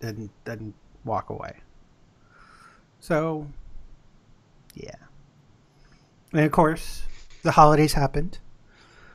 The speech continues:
I do the Christmas thing. I'm sure all three of us do the Christmas thing, but, you know, other people may not. But I do the Christmas thing. And, uh, of course, uh, I didn't get to see my sister at all.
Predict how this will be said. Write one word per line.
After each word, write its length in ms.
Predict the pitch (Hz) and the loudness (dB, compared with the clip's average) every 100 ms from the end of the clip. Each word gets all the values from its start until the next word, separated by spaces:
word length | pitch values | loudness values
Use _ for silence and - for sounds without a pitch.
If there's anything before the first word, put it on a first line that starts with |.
| - _ _ | -20 _ _
I 120 | 139 | -2
do 160 | 143 143 | 0 0
the 100 | 139 | -2
Christmas 440 | 139 147 - 143 | -2 -2 -2 -6
thing. 320 | 151 143 156 175 - - - - - - - _ _ _ - | -6 -6 -8 -12 -20 -20 -20 -20 -20 -20 -20 _ _ _ -4
I'm 120 | 131 | -2
sure 340 | 147 135 127 | 0 -2 -2
all 140 | 120 120 | -2 -2
three 200 | 139 117 | -2 -2
of 60 | |
us 140 | 101 - | -4 -8
do 140 | 110 | -12
the 80 | 110 | -10
Christmas 360 | - 104 107 | -10 -10 -12
thing, 180 | - 104 98 | -16 -14 -10
but, 160 | 110 - - _ - - - - - | -10 -12 -20 _ -20 -20 -20 -16 -8
you 80 | |
know, 220 | 143 156 202 - | -6 -6 -10 -12
other 180 | 156 135 | -6 -6
people 240 | 131 135 139 | -6 -6 -6
may 140 | 131 | -6
not. 180 | 110 - - - - - - - | -8 -12 -18 -20 -20 -20 -20 -4
But 100 | - | 6
I 160 | 160 156 | 10 10
do 140 | 143 | 8
the 80 | 139 | 4
Christmas 360 | 139 127 - 120 | 2 -6 -10 -14
thing. 280 | 139 151 170 - - - - _ _ - - | -12 -12 -16 -20 -20 -20 -20 _ _ -12 0
And, 680 | 170 165 156 156 151 147 143 - - | 6 8 8 8 6 2 -4 -6 0
uh, 400 | 151 139 135 131 | 4 6 4 2
of 160 | 151 - | 2 2
course, 400 | - 180 165 - - - | 6 6 4 -4 -6 4
uh, 200 | 143 131 | 4 6
I 80 | 151 | 4
didn't 160 | 156 | 4
get 140 | 156 175 | 4 0
to 60 | |
see 160 | - 196 | -2 0
my 100 | 180 | 0
sister 420 | 170 160 - 165 170 | 2 0 2 2 4
at 80 | |
all. 420 | 135 139 123 143 | 4 6 6 2